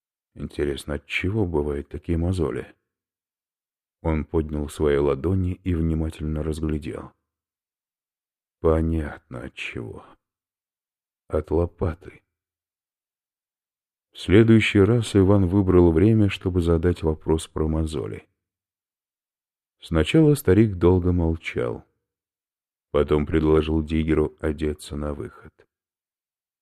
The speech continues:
«Интересно», — подумал Иван. За корпусом лаэс простиралось ровное поле.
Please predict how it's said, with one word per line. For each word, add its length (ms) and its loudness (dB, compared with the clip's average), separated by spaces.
«Интересно», — 840 -4
подумал 400 -4
Иван. 340 -14
За 300 -2
корпусом 720 -6
лаэс 580 -2
простиралось 680 0
ровное 400 0
поле. 520 -8